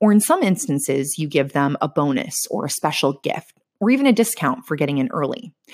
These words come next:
Beta Brands does this exceptionally well.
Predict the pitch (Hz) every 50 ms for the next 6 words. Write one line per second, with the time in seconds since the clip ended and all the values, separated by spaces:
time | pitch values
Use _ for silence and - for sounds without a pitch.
0 | - - - - - _ _ _ _ - 180 196 208 240 214 254 254 254 254 254
1 | 269 262 269 269 269 - - 165 160 147 143 143 143 147 143 - - - - -
2 | - - - - - 160 - - - - - 151 139 139 139 135 135 147 135 117
3 | - - - - 165 -